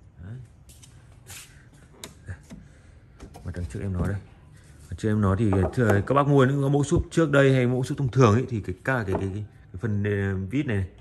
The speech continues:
điểm G nó này mà, thì thường bằng nhựa. Thì đối với phiên bản của P S ấy, nó rất là cao cấp, nó bằng inox luôn nhá. Để inox để cho nó đỡ bị gãy chân, mà rất là chắc chắn luôn các bạn.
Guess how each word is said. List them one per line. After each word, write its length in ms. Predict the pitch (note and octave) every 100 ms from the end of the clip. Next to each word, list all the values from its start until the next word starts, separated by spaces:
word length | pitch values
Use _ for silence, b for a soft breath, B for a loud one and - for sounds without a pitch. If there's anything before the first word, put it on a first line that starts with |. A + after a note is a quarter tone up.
| - -
điểm 200 | G2+ D#2
G 60 | E2
nó 360 | G#2 F#2 E2+
này 120 | G2+ G#2+
mà, 140 | F#2+ - b b b
thì 60 | F2
thường 160 | A2+ G2
bằng 200 | G2 A2
nhựa. 160 | C#3 - - B B
Thì 60 | G2
đối 100 | G#2
với 80 | A2+
phiên 80 |
bản 160 | B2+ F2+
của 80 | -
P 40 |
S 160 | A#2 A#2
ấy, 200 | D#3+ E3+
nó 60 | G2
rất 120 | A#2
là 60 | C#3
cao 180 | B2+ B2
cấp, 240 | D3+ -
nó 100 | G#2
bằng 220 | G2 F#2
inox 220 | A2 B2+ D3+
luôn 160 | A2+
nhá. 100 | A2+ B2+ - b b b b
Để 80 | F#2+
inox 200 | B2+ C3+
để 60 | A2+
cho 100 | A2
nó 180 | G2+
đỡ 100 | G#2
bị 100 | A#2
gãy 180 | A2 A#2 C3
chân, 220 | D3+ C3+ G2+ - -
mà 120 | F#2
rất 140 | G#2+
là 40 | C#3+
chắc 100 | D3 -
chắn 200 | G#2 A#2
luôn 140 | C3+
các 80 |
bạn. 100 | A#2